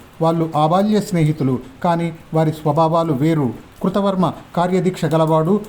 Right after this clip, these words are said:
శృతవర్మ సోమరి. కృతవర్మకు కష్టపడి విజయాలు సాధించటం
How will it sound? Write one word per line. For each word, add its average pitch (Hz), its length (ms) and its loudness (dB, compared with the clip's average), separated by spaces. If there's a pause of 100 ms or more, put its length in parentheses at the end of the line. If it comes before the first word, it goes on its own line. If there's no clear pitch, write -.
(140)
శృతవర్మ 190 520 0 (280)
సోమరి. 165 480 0 (280)
కృతవర్మకు 190 560 -2 (200)
కష్టపడి 170 440 -2 (200)
విజయాలు 170 340 0
సాధించటం 165 580 0